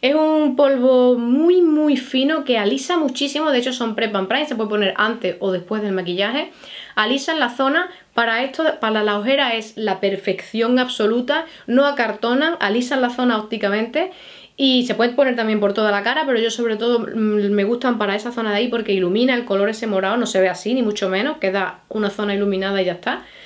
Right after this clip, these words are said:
Y esto es una maravilla, esto va a durarme la vida, porque esto se echa muy poquita cantidad. Y además yo solo me lo pongo, como os digo, en la zona de la ojera. Y me parece una inversión maravillosa, maravillosa, y que es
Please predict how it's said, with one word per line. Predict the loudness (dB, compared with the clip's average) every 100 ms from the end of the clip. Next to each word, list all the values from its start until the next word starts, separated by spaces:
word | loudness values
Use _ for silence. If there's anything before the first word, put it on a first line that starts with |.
| -20 -20 -10 -2
Y | 0
esto | 2
es | 0
una | 4 4 4
maravilla, | 2 0 0 0 0 -2 -2
esto | 0 2 2
va | 2
a |
durarme | 4 2 4 2
la | 2
vida, | 2 2 2 0
porque | 0 0 -2
esto | -4
se | -6 -6
echa | -2
muy | 0 0
poquita | -2 -2 -2
cantidad. | 0 0 2 0 -2 -10 -20 -12 -2
Y | -2
además | 0 0 0
yo | 0
solo | 0 2
me | 2
lo |
pongo, | 2 0
como | 0 0
os | 0
digo, | 2 2
en | 0 -2
la |
zona | -2 -2 0
de | 0
la | 0
ojera. | -2 -2 -6 -12 -20 -20 _ _ _
Y | 0
me | 2 2
parece | 0 -2 -2 0 0 0
una | 0 0 -2 -4
inversión | -2 0 0 0 0
maravillosa, | 0 0 2 0 0 -4 -6 -12 -8
maravillosa, | -4 -2 -2 -2 -4 -4 -8 -8 -18 _ _ _ _
y | -4 -2
que | 2 4 4 2 0
es | -2